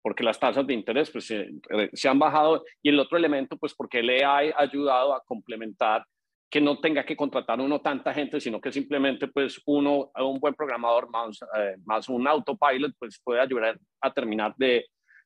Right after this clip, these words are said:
de hacer, digamos, que todo el trabajo. Entonces, el GitHub, eh, de hoy en día, el treinta, cuarenta por ciento está escrito por un A I. ¿Qué estás viendo en esos dos elementos, tasas bajas y complementos en el A I, que ayudan con,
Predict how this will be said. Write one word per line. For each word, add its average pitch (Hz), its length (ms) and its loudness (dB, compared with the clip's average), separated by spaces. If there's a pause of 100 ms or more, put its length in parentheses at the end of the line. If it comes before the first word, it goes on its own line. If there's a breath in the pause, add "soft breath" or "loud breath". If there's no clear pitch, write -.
de 165 60 4
hacer, 143 260 2
digamos, 139 380 0
que 117 140 -4
todo 127 260 0
el 143 100 -2
trabajo. 127 460 0
Entonces, 120 420 -6
el 131 100 -2
GitHub, 139 400 0 (160)
eh, 101 440 -4
de 110 120 0
hoy 127 120 4
en 139 120 2
día, 143 240 6
el 123 140 -2
treinta, 135 300 -4
cuarenta 120 320 -4
por 117 180 -12
ciento 120 260 -6
está 139 180 0
escrito 131 380 -2
por 120 200 -2
un 113 260 -2
A 139 60 2
I. 143 260 4 (320 soft breath)
¿Qué 147 60 2
estás 156 240 0
viendo 165 480 2
en 139 160 0
esos 143 400 -4
dos 160 200 2
elementos, 151 600 -4
tasas 143 320 -2
bajas 156 560 -2
y 127 180 -6
complementos 127 680 -4
en 143 100 2
el 139 120 4
A 139 320 4
I, 143 560 0
que - 100 -12
ayudan 131 480 -4
con, 120 320 -6